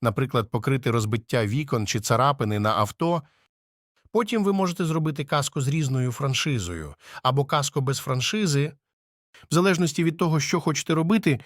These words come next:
вартість страхування, звісно, буде різною. Від чого ж залежить вартість? Дуже багато параметрів, які впливають на вартість страховки. Як сказали раніше,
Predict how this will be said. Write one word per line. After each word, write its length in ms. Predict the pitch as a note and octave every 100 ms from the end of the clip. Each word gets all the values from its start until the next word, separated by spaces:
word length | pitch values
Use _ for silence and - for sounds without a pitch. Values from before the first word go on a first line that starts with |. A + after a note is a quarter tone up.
| - _ -
вартість 540 | D#3 F#3+ - D3+ -
страхування, 680 | - E3+ E3 E3+ G3 G#3 E3+
звісно, 400 | C3+ E3 E3+ E3
буде 280 | C#3+ D3 C#3+
різною. 520 | D3 A#2+ G#2 F2 D2+ - _ _ _ _ _ _ _ _ _ _ _ _ -
Від 200 | D#3 F#3+
чого 320 | - C4 G#3+
ж 80 | F3
залежить 400 | D#3 F3 E3+ F3+
вартість? 640 | F3+ D#3+ C3+ G2 - - _ _ _ _
Дуже 320 | A#2+ F3+ A3 G3
багато 400 | E3 D3+ D3 C#3+
параметрів, 680 | C3+ C#3 C#3+ C#3+ E3+ D3+ _ _ -
які 220 | D#3 C#3+
впливають 600 | F3+ - D3+ D3 D#3 D#3+ D3
на 120 | A#2+
вартість 540 | B2+ C3+ C#3+ C#3+ -
страховки. 800 | - - D3+ C#3 F3 C#3+ - G2+ - _ _ _ _ _ -
Як 180 | A#2+
сказали 400 | - C3 C3 B2+
раніше, 500 | B2 C3 F3+ - E3+